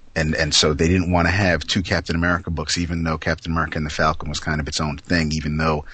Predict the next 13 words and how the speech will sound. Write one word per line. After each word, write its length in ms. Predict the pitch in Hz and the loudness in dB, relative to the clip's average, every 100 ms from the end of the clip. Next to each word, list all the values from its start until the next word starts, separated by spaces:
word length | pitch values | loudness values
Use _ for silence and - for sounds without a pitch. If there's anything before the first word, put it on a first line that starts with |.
| - - - - - - - - | -18 -16 -16 -18 -18 -20 -12 -2
it 120 | 98 | 0
tied 260 | - 110 101 | 4 4 4
into, 640 | 101 95 - 110 104 92 - _ _ - | 2 0 0 2 2 -2 -8 _ _ 0
it 120 | 104 | 2
had 180 | 104 98 | 2 2
its, 280 | 90 - - | 0 -2 -2
its 200 | 95 - | -4 -2
issues, 580 | 87 - 80 76 - - | 0 0 -2 -4 -6 -6
i-, 80 | 87 | -6
its 220 | 90 90 - | -4 -2 0
tie-ins 580 | 87 78 76 71 - | 2 2 0 -4 -6
with, 220 | 78 73 - | -6 -6 -6
with 160 | 71 | -6